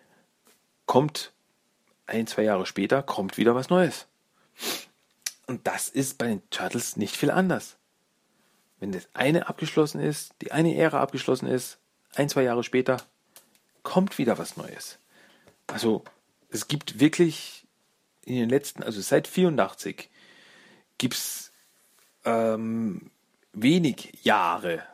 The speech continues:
sag ich mal, wo die Turtles, ähm, mehr oder minder ganz verschwunden waren, also wo es gar nichts gab. Also keine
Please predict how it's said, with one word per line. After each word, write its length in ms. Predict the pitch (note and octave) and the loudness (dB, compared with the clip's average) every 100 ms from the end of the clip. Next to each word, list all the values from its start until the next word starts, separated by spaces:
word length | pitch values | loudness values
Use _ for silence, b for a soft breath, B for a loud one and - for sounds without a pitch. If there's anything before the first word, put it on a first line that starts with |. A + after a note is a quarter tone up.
| - | -20
sag 240 | - F#2+ | -8 -6
ich 220 | F#2 - | -6 -4
mal, 280 | G2 G#2 A2+ _ _ _ _ _ _ _ _ _ - - | 0 0 0 _ _ _ _ _ _ _ _ _ -8 -6
wo 400 | F#2+ G#2+ A#2 A#2 | 0 4 4 4
die 280 | G#2 G#2 _ - | -2 -6 _ -10
Turtles, 600 | - G2 A#2 A2 - - b b b b b b _ | -6 0 0 0 -8 -18 b b b b b b _
ähm, 800 | G2+ G2 F#2 F#2 F2+ F2+ F2 E2+ _ _ _ _ | -2 -2 -2 -2 -4 -8 -10 -14 _ _ _ _
mehr 160 | F#2+ | -2
oder 100 | G#2+ | 0
minder 180 | A2 G2+ | 0 2
ganz 240 | G2 D#3 - | 2 2 2
verschwunden 500 | B2 - F#2+ E2+ F2+ | -6 -6 -10 -8 -6
waren, 120 | D#2+ | -6
also 240 | E2+ F2+ | -2 -2
wo 80 | F#2 | -2
es 100 | - | -2
gar 160 | B2+ D#3+ | 0 0
nichts 300 | B2+ - - | 0 -6 -2
gab. 400 | D#2+ D#2 - _ B B B B B B B B _ _ _ _ _ - _ - | -2 -2 -10 _ B B B B B B B B _ _ _ _ _ -20 _ -16
Also 160 | F#2 | -14
keine 380 | - G2+ F2+ E2 | -8 -6 -4 -6